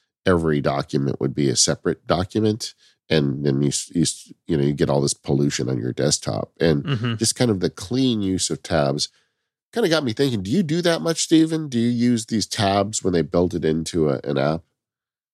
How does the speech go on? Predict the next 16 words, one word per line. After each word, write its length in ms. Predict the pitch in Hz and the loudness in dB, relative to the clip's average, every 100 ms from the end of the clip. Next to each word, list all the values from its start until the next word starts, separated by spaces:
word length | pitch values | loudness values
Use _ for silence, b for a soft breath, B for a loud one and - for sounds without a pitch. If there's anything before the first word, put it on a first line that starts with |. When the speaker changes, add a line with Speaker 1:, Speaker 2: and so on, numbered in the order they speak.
| - | -6
Speaker 2:
You 100 | 180 | 0
know, 200 | 190 - | 0 -2
I 80 | 165 | -4
use 320 | 170 220 220 | -2 -2 0
'em 100 | 190 | 2
in 120 | 143 | 0
Finder 720 | 123 - 120 120 143 151 139 | -2 -4 0 0 0 0 0
a 120 | - 131 | -2 -4
lot, 720 | 113 104 107 131 - - - _ _ _ _ _ _ _ | -4 -2 0 0 -2 -12 -18 _ _ _ _ _ _ _
but 100 | 139 | -2
I 80 | 143 | -2
don't 360 | 143 202 220 | 0 0 0
really 380 | 170 143 147 147 | -2 0 2 2
use 340 | 131 123 123 120 | 0 0 0 0
'em 180 | 117 | -2
in 360 | 117 113 107 110 | -2 -4 -4 -10